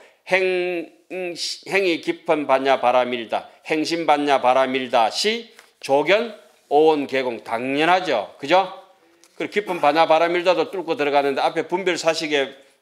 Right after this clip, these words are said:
시곤이 오온이 개공하다는 거는 여지없이 뚫어볼 수 있죠. 예. 자, <clears throat>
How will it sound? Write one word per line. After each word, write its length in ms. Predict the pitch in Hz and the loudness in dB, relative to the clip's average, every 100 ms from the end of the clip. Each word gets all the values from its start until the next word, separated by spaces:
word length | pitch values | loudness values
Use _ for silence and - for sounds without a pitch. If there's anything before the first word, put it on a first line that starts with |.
| _ _ _ | _ _ _
시곤이 400 | - 170 160 156 | -6 -2 2 2
오온이 340 | 139 165 165 151 | 2 2 2 2
개공하다는 600 | 139 147 143 139 135 127 | 0 2 2 2 2 0
거는 260 | 127 120 | -4 -4
여지없이 420 | 120 139 165 135 123 | -2 -2 -2 -4 -8
뚫어볼 340 | 170 139 139 | -4 -2 -4
수 160 | 135 - | -6 -12
있죠. 640 | 147 - 123 135 151 - _ _ _ | -14 -6 0 0 -2 -14 _ _ _
예. 200 | 101 92 _ _ _ _ _ _ _ _ _ _ - - - - - - - - | -20 -20 _ _ _ _ _ _ _ _ _ _ -16 -10 -10 -10 -14 -20 -20 0
자, 560 | 135 127 113 107 - - | 2 4 2 0 -4 -6
<clears throat> 420 | 147 143 - | -6 -6 -12